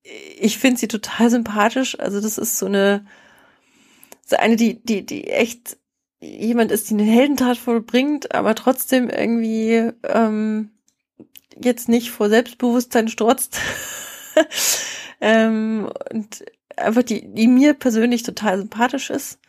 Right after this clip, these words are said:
Ähm, ich find diese, diesen Weltenaufbau total spannend mit diesen grünen Reitern. Ich find das irgendwie, das erinnert mich halt an so Jugendzeiten, wo man das so, so besonders gern hatte, wenn Leute einem Orden zugehörig sind, so Burg Schreckenstein.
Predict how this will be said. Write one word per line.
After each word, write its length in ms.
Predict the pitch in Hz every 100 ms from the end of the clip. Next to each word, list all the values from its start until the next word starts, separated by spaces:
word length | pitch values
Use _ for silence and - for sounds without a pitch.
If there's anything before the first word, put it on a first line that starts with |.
| _ - - _ _ -
Ähm, 340 | 208 202 208
ich 160 | 202 -
find 240 | 233 220
diese, 260 | 202 202 196
diesen 560 | 196 202 196 190 196
Weltenaufbau 840 | 190 247 247 226 - 233 - 202 214
total 880 | 220 214 - 185 196 208 220 220 220 _ _
spannend 540 | - - 190 208 226 220
mit 140 | 208
diesen 160 | 208 208
grünen 240 | - 208
Reitern. 500 | 208 - - 226 208
Ich 140 | 202 -
find 160 | 208
das 140 | - -
irgendwie, 320 | 202 208 208
das 380 | 220 - - - - - _ -
erinnert 300 | 151 196 196
mich 180 | 180 196
halt 220 | 170 -
an 100 | 175
so 220 | 175 170 - _
Jugendzeiten, 640 | 202 196 196 - 180 185
wo 60 | 175
man 160 | 175
das 180 | 175 -
so, 120 | - -
so 120 | -
besonders 400 | 165 175 196 208
gern 240 | 202 185 185
hatte, 180 | 190 175
wenn 160 | 165 - _ - _ _ _ - _ - -
Leute 300 | 180 180 -
einem 200 | 165 156 -
Orden 400 | 185 233 233 214
zugehörig 680 | - 208 208 208 208 202
sind, 200 | - 202
so 60 | 190
Burg 240 | - 160
Schreckenstein. 720 | - 196 - - - 202 202